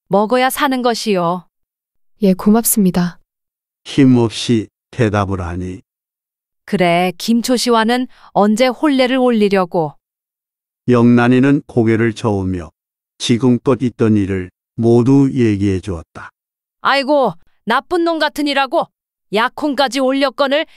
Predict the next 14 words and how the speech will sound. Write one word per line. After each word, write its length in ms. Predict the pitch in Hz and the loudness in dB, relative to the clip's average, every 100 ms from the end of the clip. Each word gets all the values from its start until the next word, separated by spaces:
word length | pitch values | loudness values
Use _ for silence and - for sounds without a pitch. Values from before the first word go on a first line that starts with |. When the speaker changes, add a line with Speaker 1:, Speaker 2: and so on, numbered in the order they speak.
| _ | _
Speaker 1:
이제 260 | 277 330 359 | -4 -2 0
너 200 | 302 294 | 0 0
혼자라고 680 | 370 339 302 240 208 160 _ _ _ | 0 0 0 0 -2 -6 _ _ _
그렇게 380 | - 254 262 285 | -4 -2 0 -4
박대하고 680 | 226 247 - 269 240 226 294 _ _ _ | -2 -6 -2 0 0 0 -4 _ _ _
파혼을 440 | - 339 320 311 311 | -4 -2 0 0 -2
하다니." 420 | 311 320 262 214 _ _ _ _ _ _ _ _ | 0 -2 -2 -8 _ _ _ _ _ _ _ _
Speaker 3:
이런저런 800 | 120 120 117 113 110 110 101 95 - _ - | 0 4 4 2 0 -2 -4 -8 -14 _ -2
이야기를 840 | 120 120 117 110 110 113 113 107 | 2 4 2 2 2 2 2 0
나누던 600 | 104 101 98 101 95 95 | -4 -4 -4 -6 -6 -8
두 240 | - 110 98 | -8 -8 -6
사람. 420 | - 90 85 73 _ _ _ _ _ _ | -8 -10 -12 -18 _ _ _ _ _ _
갑자기 840 | - 107 - - 113 90 101 87 _ _ | -4 -4 -4 -6 -6 -4 -8 -8 _ _
상주댁이 1200 | - - 120 110 110 - 110 _ 110 92 - 98 | -16 -4 -2 0 -2 -4 -6 _ -8 -8 -14 -16